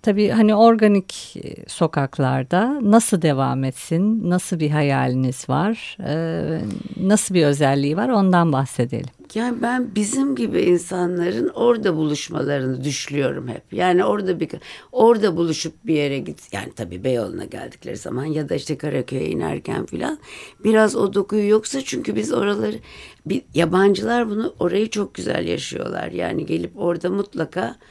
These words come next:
Speaker 2: oturup şey ediyor filan ama şimdi tabii yabancı da gelmiyor. Yani aksi takdirde çünkü şey de oluyor. O sokağın yaşaması çok önemli. Yani oranın rezidansiyel olması çok önemli. Onun dışındaki aşağıdaki bütün bloklar şu anda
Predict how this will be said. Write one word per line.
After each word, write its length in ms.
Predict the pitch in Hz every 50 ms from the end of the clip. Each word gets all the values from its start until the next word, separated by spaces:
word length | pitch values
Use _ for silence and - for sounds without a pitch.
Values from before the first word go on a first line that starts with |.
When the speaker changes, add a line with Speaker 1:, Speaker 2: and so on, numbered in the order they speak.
| - - - - - _ _ -
Speaker 2:
oturup 460 | 170 175 175 - 180 - 170 - -
şey 340 | 208 - 160 165 165 160 156
ediyor 220 | 143 151 160 151
filan 300 | - 180 185 196 214 233
ama 140 | 240 202 180
şimdi 220 | 170 - 180 175
tabii 200 | 160 180 160 170
yabancı 400 | 170 165 156 160 175 170 170 170
da 100 | 165 151
gelmiyor. 320 | 151 - 165 165 196 226 226 - - - - - - - - -
Yani 160 | - 202 208 -
aksi 300 | 220 214 - - - -
takdirde 500 | 247 233 226 - 226 226 226 220 214 214
çünkü 300 | - 208 214 220 233 226
şey 260 | - 226 226 214 196
de 80 | 190
oluyor. 360 | - - 139 147 147 143 143 - - - - - _ _ -
O 100 | 180 190
sokağın 420 | - 220 220 214 - 208 226 233
yaşaması 640 | 226 208 196 196 180 - 214 214 214 214 208 - -
çok 200 | - 185 - -
önemli. 320 | 156 - - 135 135 135
Yani 220 | 143 156 156 170 208
oranın 300 | 190 196 202 208 202 180
rezidansiyel 600 | 196 190 175 180 202 190 190 185 - 220 208 190
olması 260 | 175 160 175 185 -
çok 200 | - - - -
önemli. 300 | - - - - 147 143 - - - - - - - -
Onun 200 | 170 190 220 226
dışındaki 480 | 220 - 208 202 190 185 175 175 - -
aşağıdaki 680 | - 175 170 - - 190 185 185 180 185 175 - 190 180
bütün 300 | 175 175 247 254 247 226
bloklar 440 | 180 165 160 160 - 196 190 208
şu 200 | 202 - - 196
anda 400 | - - 156 160 156 - - -